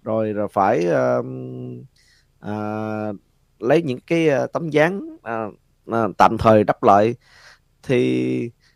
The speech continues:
hỏi những cái người mà đi, đi sửa tiệm kiến đó, thì họ nói là họ bận rộn, họ làm bảy ngày một tuần, gần như là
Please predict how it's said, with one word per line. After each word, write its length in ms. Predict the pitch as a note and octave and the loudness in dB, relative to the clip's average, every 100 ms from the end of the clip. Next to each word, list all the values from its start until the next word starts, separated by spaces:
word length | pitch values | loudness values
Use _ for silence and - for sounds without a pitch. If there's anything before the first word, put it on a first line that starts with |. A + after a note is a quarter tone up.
| _ _ | _ _
hỏi 300 | A#2+ G2+ D#3 | 0 4 4
những 140 | D#3+ | 2
cái 100 | F#3+ | -2
người 260 | E3 C3 A#2+ | 0 2 2
mà 220 | A#2 A2+ | 0 0
đi, 380 | B2+ C#3 C3+ C3 | 0 0 -2 -4
đi 140 | C#3 | -4
sửa 380 | C3 A2 G2 A2+ | -4 -2 0 0
tiệm 240 | - G#2 A#2 | -2 -4 0
kiến 300 | D3+ G#3+ A#3+ | 2 2 2
đó, 80 | A#3 - _ - - _ | -2 -4 _ -20 -20 _
thì 80 | A#2 | -2
họ 140 | B2 B2+ | 2 2
nói 220 | D#3 F#3+ | 2 2
là 280 | D3 B2 A2 _ - | 0 0 -4 _ -6
họ 160 | A2+ | -4
bận 260 | A2+ A#2+ A#2+ | 0 -2 2
rộn, 380 | C3 A2 C3+ D3 | 4 4 2 -4
họ 180 | A#2+ | -2
làm 240 | B2 A2+ G#2 | 0 0 0
bảy 180 | A#2 G#3 | 0 0
ngày 200 | F#3+ D#3 | -2 -4
một 220 | C3 - | -6 -2
tuần, 300 | C#3 B2+ A2+ _ - | -4 -2 -10 _ -8
gần 200 | B2 C3+ | -6 -2
như 140 | D3+ | -2
là 260 | C#3 A#2+ | 0 -2